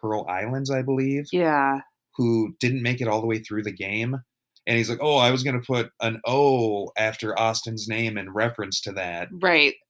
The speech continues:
Speaker 1: And
Speaker 2: Why?
Speaker 1: Jack, like, oddly, it seems
Speaker 2: Agreed or
Speaker 1: o-, out of
Speaker 2: something.
Speaker 1: his personality, especially as he was friends with Austin, he kinda sucks up to Tyler. "Oh, me too, haha."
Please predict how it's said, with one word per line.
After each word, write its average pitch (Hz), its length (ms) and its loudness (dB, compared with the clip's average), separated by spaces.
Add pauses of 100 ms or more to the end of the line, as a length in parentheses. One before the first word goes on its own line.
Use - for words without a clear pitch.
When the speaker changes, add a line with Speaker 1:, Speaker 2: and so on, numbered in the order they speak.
(100)
Speaker 1:
And 117 100 2
Speaker 2:
Why? 262 200 6
Speaker 1:
Jack, 131 420 4
like, 120 260 -2
oddly, 110 600 -2 (220)
it 127 180 0
seems 175 260 4
Speaker 2:
Agreed 170 260 0
or 180 80 0
Speaker 1:
o-, - 60 4 (120)
out 131 200 4
of 147 60 4
Speaker 2:
something. 165 160 -2
Speaker 1:
his - 240 0 (160)
personality, 139 760 2
especially 131 320 -2
as 120 60 -4
he 117 80 -2
was 110 120 0
friends 107 220 -4
with 113 120 -8
Austin, 113 380 0
he 104 120 -10
kinda 107 200 -6
sucks 107 320 -2
up 92 120 -10
to 107 80 -4
Tyler. 104 480 -6
"Oh, 123 200 -2
me 120 240 -4
too, 113 380 0
haha." 104 440 -8